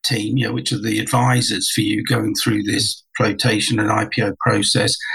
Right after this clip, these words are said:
and their close relationship with the institutional investors. Um, I was probably a bit naive, um, g-, going into that, because I'll give you an example. All, all the way through the process,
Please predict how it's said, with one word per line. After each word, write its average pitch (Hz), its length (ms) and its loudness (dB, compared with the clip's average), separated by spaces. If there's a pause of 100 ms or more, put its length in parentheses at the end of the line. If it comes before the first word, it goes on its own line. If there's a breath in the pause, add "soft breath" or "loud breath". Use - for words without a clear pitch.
(580 loud breath)
and 135 220 4
their 135 240 2
close 156 440 2
relationship 131 960 2 (220)
with 123 160 4
the 123 120 4
institutional 123 800 2
investors. 147 720 -2 (140)
Um, 120 260 2
I 127 60 4
was 127 140 2
probably 151 300 2
a 127 80 0
bit - 200 0
naive, 123 600 2 (380)
um, 120 300 2
g-, 151 160 -4 (220)
going 120 300 2
into 123 340 2
that, 139 260 -2
because 127 460 2 (960 loud breath)
I'll 131 140 4
give 151 120 4
you 139 60 4
an 127 80 4
example. 131 560 2
All, 143 160 2 (140)
all 170 140 2
the 160 120 4
way 143 160 2
through 135 360 2
the 117 160 -4
process, 135 840 0